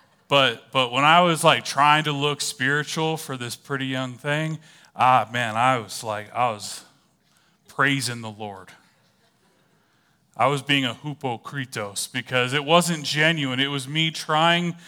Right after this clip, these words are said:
to impress a young lady who I knew loved Jesus, and I love Jesus too, but I normally just wasn't, like, the, like,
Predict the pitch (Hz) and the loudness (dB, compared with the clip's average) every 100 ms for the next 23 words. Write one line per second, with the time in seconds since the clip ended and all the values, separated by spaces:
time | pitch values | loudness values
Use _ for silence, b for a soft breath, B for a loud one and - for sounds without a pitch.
0 | B B - 156 151 - 170 165 160 - | B B -4 -2 -4 -4 4 6 6 4
1 | - 143 143 151 147 139 143 147 147 135 | -2 -4 -4 -2 -4 -2 0 0 -2 -6
2 | 143 143 185 196 165 139 135 127 131 120 | 0 4 6 4 0 2 2 0 -4 -4
3 | 143 139 B B B 117 143 196 180 160 | -4 -6 B B B 4 6 8 6 4
4 | 170 160 127 113 - 214 185 156 B B | 0 0 -2 -6 0 2 2 0 B B
5 | - 131 139 165 165 151 139 127 127 135 | 0 2 4 2 0 0 -2 -4 -2 -2
6 | 135 120 120 110 123 107 98 98 | -2 0 0 -2 -8 -8 -8 -10